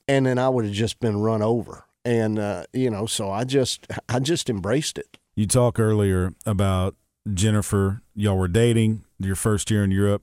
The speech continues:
Speaker 2: engaged your second year, and then married your third year. Take me back to when you first met Jennifer.
Speaker 1: It was at Burns Park.
Speaker 2: Okay.
Speaker 1: Arkansas Open. I didn't have enough money for a cart,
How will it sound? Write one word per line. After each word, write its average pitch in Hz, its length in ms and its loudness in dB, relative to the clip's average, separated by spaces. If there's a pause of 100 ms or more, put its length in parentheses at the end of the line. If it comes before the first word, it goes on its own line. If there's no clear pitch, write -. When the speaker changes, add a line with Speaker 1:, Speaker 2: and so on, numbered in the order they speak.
Speaker 2:
engaged 98 460 0
your 98 100 -2
second 101 400 -2
year, 98 340 0
and 92 140 -2
then 92 180 0
married 104 340 0
your 95 100 -2
third 107 340 0
year. 82 260 -2 (140)
Take 202 220 2
me 208 100 4
back 131 400 2
to 113 100 2
when 101 200 2
you 113 120 4
first 107 460 -2
met 98 300 -2
Jennifer. 92 640 -4
Speaker 1:
It 131 200 -2
was 120 300 0 (100)
at 123 300 0 (100)
Burns 127 580 0
Park. - 500 -4 (180)
Speaker 2:
Okay. 110 400 0 (920)
Speaker 1:
Arkansas 147 840 2
Open. 117 500 -2 (640)
I 123 180 2
didn't 131 220 0
have 123 200 0
enough 120 280 0
money 123 200 0
for 107 200 -6
a 87 60 -8
cart, - 520 -8